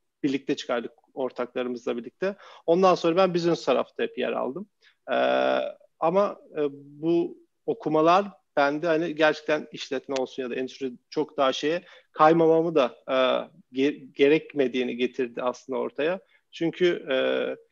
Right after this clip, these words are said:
bir core, e, şey, şey, e, bilgisayar mühendisliği kalmak istediğimi, e, düşündüm. Ee, aslında biliyorsun sen de hatırlıyorsun, hani bayağı bir geçenler oldu.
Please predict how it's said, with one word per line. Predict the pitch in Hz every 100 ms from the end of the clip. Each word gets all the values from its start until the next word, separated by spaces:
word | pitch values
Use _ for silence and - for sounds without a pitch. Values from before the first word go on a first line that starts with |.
| _ _
bir | 156 -
core, | 170 175 175 - _ 143
e, | 143 143
şey, | - 147 160 - _ _ _
şey, | - - 143 -
e, | 139 127 123
bilgisayar | 131 131 160 160
mühendisliği | 143 135 -
kalmak | 165 143 143 147
istediğimi, | - - 131 123 123 120 _ _ _ -
e, | 120 120
düşündüm. | 120 - 131 131 202 - _ _
Ee, | 127
aslında | 127 127 143 - 160 175 208 226 _ _ -
biliyorsun | 160 165 -
sen | 127 123
de |
hatırlıyorsun, | 117 131 127 123
hani | 123 123
bayağı | 123 123
bir | 123
geçenler | 127 - 127 127
oldu. | 131 127 123 170